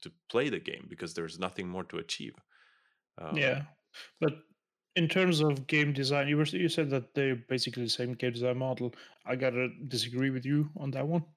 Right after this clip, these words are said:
Speaker 1: Yeah,
Speaker 2: but
Speaker 1: sure. Of,
Speaker 2: let's
Speaker 1: of
Speaker 2: agree
Speaker 1: course.
Speaker 2: to disagree. <laughs> Uh, what I wanted to say was,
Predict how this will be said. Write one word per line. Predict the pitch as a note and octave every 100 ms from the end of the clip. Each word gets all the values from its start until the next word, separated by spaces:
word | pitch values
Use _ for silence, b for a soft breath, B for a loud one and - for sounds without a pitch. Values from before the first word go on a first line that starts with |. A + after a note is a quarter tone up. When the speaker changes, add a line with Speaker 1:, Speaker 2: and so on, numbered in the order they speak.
| _ -
Speaker 1:
Yeah, | B2+ D3
Speaker 2:
but | C3
Speaker 1:
sure. | C#3+ A#2 - -
Of, | G#2 - -
Speaker 2:
let's | D3+ D3+
Speaker 1:
of | D#3+
Speaker 2:
agree | D3+
Speaker 1:
course. | D3
Speaker 2:
to | C3
disagree. | C3+ C3 D3 D#3+
<laughs> | - E3 D#3 B3 B3+ A#3+ - - B G#3+ -
Uh, | E3 D#3+ D3+ C#3+
what | D#3 E3+
I |
wanted | F3 F3+
to | D3+
say | - D3+
was, | C3+ C3+ C3+ A#2+